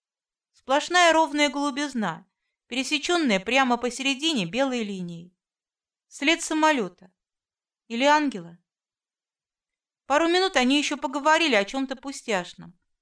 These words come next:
отчетливо понимая, что этот разговор, возможно, один из последних, и пути их разошлись окончательно.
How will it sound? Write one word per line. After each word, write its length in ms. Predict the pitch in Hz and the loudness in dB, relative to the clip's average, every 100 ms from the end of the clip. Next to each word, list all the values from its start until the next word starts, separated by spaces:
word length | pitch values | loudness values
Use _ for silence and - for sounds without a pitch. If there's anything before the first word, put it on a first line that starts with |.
| _ _ _ | _ _ _
отчетливо 540 | 214 214 277 269 277 | -8 -4 -4 0 0
понимая, 720 | 269 269 285 311 311 175 - _ _ _ | 0 0 2 4 2 2 -4 _ _ _
что 300 | _ - - | _ -16 -4
этот 200 | 294 285 | -4 -4
разговор, 520 | 294 277 262 302 339 294 | -6 -2 0 2 2 2
возможно, 840 | 214 202 196 185 175 185 165 180 _ _ | 0 0 -4 -6 -10 -14 -18 -20 _ _
один 320 | 208 220 302 | -6 -4 -6
из 100 | 320 | -6
последних, 800 | - 311 311 294 233 160 147 _ _ _ _ _ _ | -2 -2 0 -4 -4 -6 -20 _ _ _ _ _ _
и 80 | - | -20
пути 440 | 214 294 294 330 247 | -12 -10 -2 0 0
их 180 | 180 _ | -2 _
разошлись 560 | 202 196 220 220 262 220 | -12 -4 -4 -4 -8 -8
окончательно. 840 | - 180 175 185 170 180 175 175 | -10 -12 -12 -14 -14 -18 -20 -20